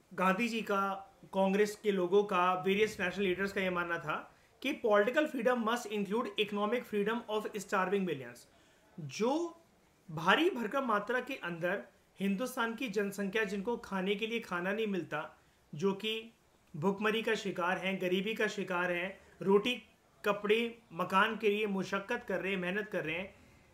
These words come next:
they are struggling for the basic necessities of life। उनकी exploitation को, उनके खिलाफ हो रहे अत्याचारों को और समाज में haves and have nots के फ़र्क को ख़त्म करने के लिए, इस चीज़ को ख़त्म करने के लिए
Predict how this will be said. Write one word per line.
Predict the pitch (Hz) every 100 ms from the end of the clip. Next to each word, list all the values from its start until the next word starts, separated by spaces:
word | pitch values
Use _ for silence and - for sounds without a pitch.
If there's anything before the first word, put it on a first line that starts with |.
| - 156
they | 240 277
are | -
struggling | - 226 240 294 220
for | 226 156 - 185
the | 214 220
basic | 214 233
necessities | 233 208 226 202 226 220 208
of | 208 175
life। | 127 117 - _ _ _ _ _ _ -
उनकी | 247 240 294 359 - 214
exploitation | 202 - 254 262 285 240 311
को, | 208 240 302 - - - -
उनके | 226 226 226 294
खिलाफ | 330 - 208 220 240 -
हो | 226
रहे | 220 226 254
अत्याचारों | - 185 240 220 220 220 208
को | 202 202 247 - _ -
और | 220
समाज | 214 202 180 208 240 -
में | 208 220 202
haves | 185 202 233 - -
and | 214 185
have | 196 185 214
nots | 208
के | 233
फ़र्क | 196 190 185
को | 214
ख़त्म | - 175 240 262
करने | 220 185 185
के | 170
लिए, | 135 120 127 - _ _ _ - _ _ - 208
इस | 208
चीज़ | 247 220
को | 254
ख़त्म | 196 208 240
करने | 226 202
के | 185 156
लिए | 139 165